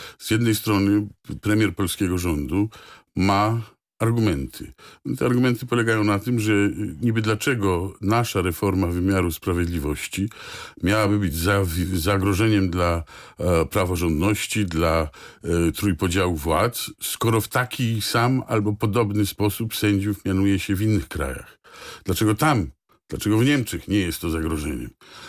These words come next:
A, a u nas miałoby być. Więc argumenty, owszem, są, ale kwestia polega na tym, czy tutaj chodzi o argumenty. Czy tutaj nie chodzi o to, że,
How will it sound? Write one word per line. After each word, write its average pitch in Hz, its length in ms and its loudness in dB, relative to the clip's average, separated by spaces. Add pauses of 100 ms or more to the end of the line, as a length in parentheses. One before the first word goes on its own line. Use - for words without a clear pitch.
(180)
A, 90 600 0
a 98 120 -2
u 104 120 4
nas 101 180 2
miałoby 110 400 2
być. 87 340 -2 (320)
Więc 92 160 0
argumenty, 127 680 2
owszem, 120 460 0
są, 71 320 -4
ale 131 460 0 (960)
kwestia 123 380 0
polega 131 280 2
na 123 120 4
tym, 151 160 0
czy 113 140 -4
tutaj 123 240 -2
chodzi 123 260 0
o 113 60 4
argumenty. 110 800 -2
Czy - 180 -8
tutaj 104 380 0
nie 107 140 4
chodzi 104 360 0
o 104 160 2
to, 113 240 0
że, 104 540 2